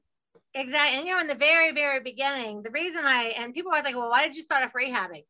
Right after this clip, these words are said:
Well, I was going to all these, um, business back in the day, in the, in the, like, at nineteen ninety, if you wanted to find a job, you had to look in the classified section of the newspaper. So these places would say, "A job interview at noon," and, like,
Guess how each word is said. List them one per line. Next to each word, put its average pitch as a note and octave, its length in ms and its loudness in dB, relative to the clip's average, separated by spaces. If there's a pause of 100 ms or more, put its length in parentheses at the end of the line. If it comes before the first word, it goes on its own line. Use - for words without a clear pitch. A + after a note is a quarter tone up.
(320)
Well, D4 100 4
I D#4 40 6
was E4 140 2
going G#4 260 2
to D#4 80 4
all C#4 200 6
these, C#4 400 -4
um, F#3 520 0 (400)
business D#4+ 320 -2
back E4+ 260 4
in C4+ 240 -6
the A3 100 -4
day, F#3+ 280 -2
in F#3 100 -12
the, G#3 160 -8
in A3+ 120 -8
the, G3+ 300 -6
like, G#3+ 280 -4
at A3+ 160 -4 (180)
nineteen B3+ 380 -2
ninety, A3+ 340 0
if G3+ 80 -16
you C4 120 -6
wanted C#4 160 0
to B3 100 -6
find A3 200 0
a - 40 -8
job, A3+ 360 4
you A3 80 -6
had G#3 120 -6
to G#3 100 -18
look G#3 140 -10
in G3 80 -10
the F3 160 -16 (320)
classified G#3+ 460 0
section A3 320 -6
of F#3 60 -10
the F#3+ 60 -10
newspaper. F#3+ 600 -12 (540)
So E4 340 6
these G4+ 520 -2
places G4 280 2
would D#4 120 -6
say, E4 300 4
"A C4+ 60 -4
job D4+ 260 6
interview D#4+ 320 -4
at C#4+ 140 0
noon," A#3+ 380 -2
and, G#3 120 -10
like, A3+ 220 -4